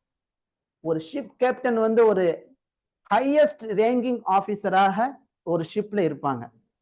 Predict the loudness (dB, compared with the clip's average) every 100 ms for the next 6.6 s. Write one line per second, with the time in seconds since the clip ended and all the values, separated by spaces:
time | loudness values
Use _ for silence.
0 | _ -2 0 2 2 2 0 -2 -2 -2
1 | -2 -4 -4 -2 -4 -8 _ _ _ -4
2 | -2 -2 -4 -6 2 2 2 0 0 2
3 | 2 2 0 -4 -2 0 2 0 _ _
4 | _ _ -4 -4 -4 -16 -14 -6 0 2
5 | 4 4 2 2 0 0 2 0 0 0
6 | 0 -2 -2 -2 -2 -4